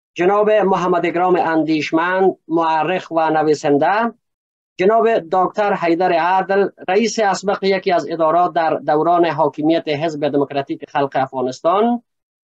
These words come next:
و جناب حامد علمی، سابق استاد دانشگاه، نویسنده و پژوهشگر، و بحث و بررسی می‌گیریم.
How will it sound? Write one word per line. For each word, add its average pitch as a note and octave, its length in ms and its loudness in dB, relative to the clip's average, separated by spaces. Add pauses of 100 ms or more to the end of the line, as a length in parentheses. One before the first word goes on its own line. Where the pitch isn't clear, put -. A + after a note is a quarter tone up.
(120)
و F#3 340 2
جناب G#3+ 360 2
حامد G3 480 0
علمی، F#3 640 2
سابق F#3+ 520 -2
استاد E3+ 440 -2
دانشگاه، D#3+ 840 0
نویسنده D#3+ 540 -2
و D#3 280 2
پژوهشگر، D3+ 880 -2 (600)
و C#3+ 280 0
بحث D#3+ 460 -2
و D3 200 2
بررسی C#3 420 -2
می‌گیریم. G2+ 560 -4